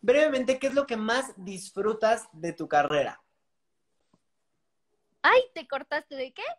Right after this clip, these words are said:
Speaker 1: De tu carrera, ¿qué es lo que más disfrutas de tu carrera?
Speaker 2: Creo que algo que disfruto muchísimo es estar en un escenario.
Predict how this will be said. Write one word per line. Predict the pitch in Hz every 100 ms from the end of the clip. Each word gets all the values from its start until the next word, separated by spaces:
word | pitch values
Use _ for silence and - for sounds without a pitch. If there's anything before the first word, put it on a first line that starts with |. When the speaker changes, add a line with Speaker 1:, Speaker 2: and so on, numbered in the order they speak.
| 440 494 679 - _ _ _ _
Speaker 1:
De | - 160
tu | 170
carrera, | 180 180 170 -
¿qué | 220
es |
lo | 240 262
que | 220
más | 208 226
disfrutas | 208 214 - 196 202 214 185
de | 165
tu | 147 131
carrera? | 131 131 120 - _ _ - - _ 381 _ _ _ _ _ _ _ _ _ _ _ _ _ _ _ _ _ _ 508 508 _ _ _ _ _ _ _ _
Speaker 2:
Creo | - 302
que | 349
algo | 339 320 339
que | 302 254 240 233 - _ _ _ _
disfruto | 262 247 - 269 285
muchísimo | 285 233 247 262 254 262
es | 262
estar | 226 240
en | 240 233
un | 240
escenario. | 240 226 220 233 370